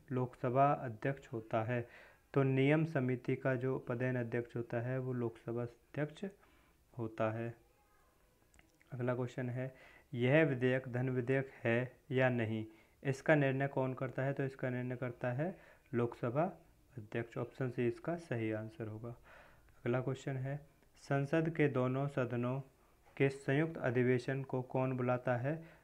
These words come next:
तो ये कौन बुलाता है? राष्ट्रपति बुलाता है इनको। ऑप्शन बी इसका सही आंसर होगा। अगला क्वेश्चन है, प्रथम स्पीकर जिसके खिलाफ लोकसभा में अविश्वास प्रस्ताव लगाया गया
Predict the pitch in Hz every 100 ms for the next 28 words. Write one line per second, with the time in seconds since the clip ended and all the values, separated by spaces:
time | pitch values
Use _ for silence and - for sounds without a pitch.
0 | _ - 135 135 135 135 131 127 131 127
1 | 127 147 156 123 120 - - 120 123 117
2 | 117 117 120 120 120 120 120 127 120 -
3 | 123 117 120 117 - 123 120 117 120 117
4 | 123 120 117 147 - - - _ _ -
5 | 120 131 139 139 139 131 135 139 - -
6 | _ - 139 - 165 170 - 135 123 135
7 | 123 131 135 - 170 160 131 127 131 127
8 | 127 - 147 143 131 127 135 131 131 -
9 | 143 151 151 127 120 - 135 127 120 120
10 | 120 120 117 117